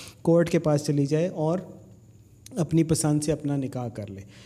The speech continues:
تو یہ پیرنٹس کو یہ مذاق ختم کرنا چاہیے اور اس کا کوئی یہی حل نکالیں انشاءاللہ۔ آ، آپ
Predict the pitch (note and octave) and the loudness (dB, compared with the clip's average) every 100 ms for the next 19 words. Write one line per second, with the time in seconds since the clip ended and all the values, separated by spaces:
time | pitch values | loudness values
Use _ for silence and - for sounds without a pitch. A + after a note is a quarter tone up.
0 | - - - E3 D#3 F3+ F3+ F3+ F3 E3+ | -20 -4 2 6 6 6 6 6 6 4
1 | F#3 F3 E3 D#3+ D3 C#3+ D3 D3 D3 C#3+ | 4 4 6 6 6 4 4 4 2 2
2 | B2+ A2+ A2 A2+ A2+ A2+ - - - C#3 | 2 0 -2 -2 -2 -6 -10 -8 2 4
3 | C#3 C#3+ D#3+ D3 D3+ D3 D3+ D#3 D#3 C#3+ | 4 2 2 4 4 6 6 6 4 2
4 | - C#3 C#3 C#3+ D3+ C#3 C3 E3 D3+ D3+ | -2 0 4 4 2 0 0 0 -2 -2
5 | C#3 C#3 D3 - - - - - C3+ B2+ | -2 -2 -4 -8 -18 -20 -14 -4 0 2
6 | B2 A#2+ A#2+ A#2 - - C3 C3 - - | 2 2 0 -2 -4 -2 0 0 -4 -2